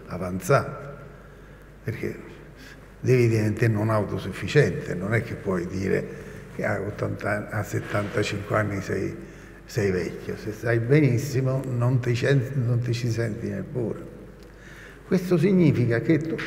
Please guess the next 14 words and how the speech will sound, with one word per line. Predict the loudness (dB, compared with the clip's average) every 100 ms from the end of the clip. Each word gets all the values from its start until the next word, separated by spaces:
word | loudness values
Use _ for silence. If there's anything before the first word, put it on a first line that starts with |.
| 0
che | 2
nella | 6 6 8 8
realtà | 10 8 8 4 4
dei | 4 2
fatti | 2 -2 -2 -8 -10 -10 -10 -14 -18 -18 -20 -20 -2
la | 4 6 4 0 -4 -8 -4
dimensione | 6 8 10 8 6 2 4 4
della | 4 4 6
vecchiaia | 6 4 0 0 0 -2 -2 -4
è | 2 2 4
anch'essa | 4 4 4 2 0 0 -6 -4
una | -4
dimensione | -2 -2 -4 -4 -4 -4
soggettiva. | -6 -8 -10 -12 -14 -16